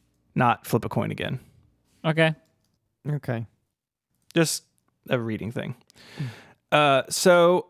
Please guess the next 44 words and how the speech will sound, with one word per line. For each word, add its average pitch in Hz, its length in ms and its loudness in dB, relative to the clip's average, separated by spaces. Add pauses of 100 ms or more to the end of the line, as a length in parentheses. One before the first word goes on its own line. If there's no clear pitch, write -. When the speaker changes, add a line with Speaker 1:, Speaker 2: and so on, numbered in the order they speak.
(120)
Speaker 1:
last 156 640 -2
time 151 680 2
the 139 120 0
Flexi, 143 720 0
uh, 120 460 2
winner 143 500 2
was 147 200 0
Federico. 127 720 0
Mike 143 340 0
was 147 200 4
the 131 80 2
loser, 123 360 0
and 135 100 2
I 160 100 2
Speaker 3:
Mm. 196 40 2
Speaker 1:
was 196 240 2
in 202 80 2
the 196 80 2
middle. 190 340 0
So - 140 -4
that's 135 240 2
the 151 120 0
order 143 220 2
we're 143 100 0
gonna 135 140 2
go 156 240 4
Speaker 2:
Mm-hmm. 196 100 4
Speaker 1:
in. 208 120 0 (500)
Federico, 160 460 2
you're 151 180 0
first. - 460 -4 (800)
Speaker 3:
Okay, 165 380 2
so 170 140 0
I 160 100 4
really 202 240 0
struggled 202 720 2
<laughs> - 80 -20
with 185 160 4
these 185 200 4
Flexis, 175 600 -2
l-, 135 80 -6
just 127 240 -6
like 139 180 -2
I, 147 140 -4